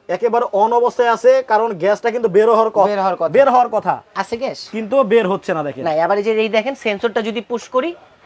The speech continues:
Speaker 2: এই যে সেন্সর।
Speaker 1: হ্যাঁ।
Speaker 2: এই দেখেন। এই যে আমার হাতের নিচেই সেন্সর।
Speaker 1: হ্যাঁ, হ্যাঁ, হ্যাঁ।
Speaker 2: এই দেখেন।
Speaker 1: এই দেখেন, অটোমেটিক্যালি আপনি যেভাবে কন্ট্রোল করবেন, just ওইভাবে কন্ট্রোল হবে।
Speaker 2: আমি আপনাকে ভিডিওর প্রথমে বলছিলাম যে পঁচাশি পার্সেন্ট গ্যাস সেভ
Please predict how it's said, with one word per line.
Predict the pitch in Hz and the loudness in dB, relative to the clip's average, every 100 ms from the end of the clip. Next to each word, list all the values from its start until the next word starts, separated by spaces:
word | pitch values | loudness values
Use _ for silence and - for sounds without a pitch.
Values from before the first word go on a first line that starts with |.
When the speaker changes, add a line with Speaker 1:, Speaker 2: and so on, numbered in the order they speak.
| _ _ - | _ _ -10
Speaker 2:
এই | 202 | -6
যে | 190 | -4
সেন্সর। | 175 139 - 165 _ | -6 -8 -10 -20 _
Speaker 1:
হ্যাঁ। | 151 135 98 - | -4 -4 -4 -8
Speaker 2:
এই | 196 | -4
দেখেন। | 170 147 - _ _ _ - - - | -4 -4 -8 _ _ _ -20 -20 -10
এই | 185 | -2
যে | |
আমার | 202 202 | 0 0
হাতের | 196 196 247 | -2 -2 -4
নিচেই | 247 202 | -6 -10
সেন্সর। | 185 151 139 | -10 -12 -4
Speaker 1:
হ্যাঁ, | 175 156 | -2 -2
হ্যাঁ, | 143 | -4
হ্যাঁ। | 139 110 _ | -8 -12 _
Speaker 2:
এই | - 170 | -8 -6
দেখেন। | 131 123 117 - _ | -6 -10 -18 -20 _
Speaker 1:
এই | - 220 | 0 2
দেখেন, | 196 185 247 302 - | 2 2 2 0 -2
অটোমেটিক্যালি | 196 214 214 220 233 233 | 0 0 0 -2 -2 2
আপনি | 208 226 | 2 2
যেভাবে | 214 214 226 | -2 0 0
কন্ট্রোল | 240 226 220 240 | 2 0 0 -2
করবেন, | 247 240 294 330 _ _ _ - 127 | 0 2 0 -2 _ _ _ -12 0
just | 208 220 | 2 2
ওইভাবে | 214 233 240 226 | 2 2 2 2
কন্ট্রোল | 214 202 196 | 0 0 0
হবে। | 170 175 | 0 0
Speaker 2:
আমি | 208 | -4
আপনাকে | 208 233 | -6 -8
ভিডিওর | 208 208 233 | -6 -4 -4
প্রথমে | 233 - 247 | -4 -6 -4
বলছিলাম | 240 247 262 233 | -4 -4 -4 -6
যে | 175 | -6
পঁচাশি | - 214 220 180 | -6 -6 -6 -10
পার্সেন্ট | 165 180 196 | -12 -10 -8
গ্যাস | 165 170 | -8 -8
সেভ | 180 | -8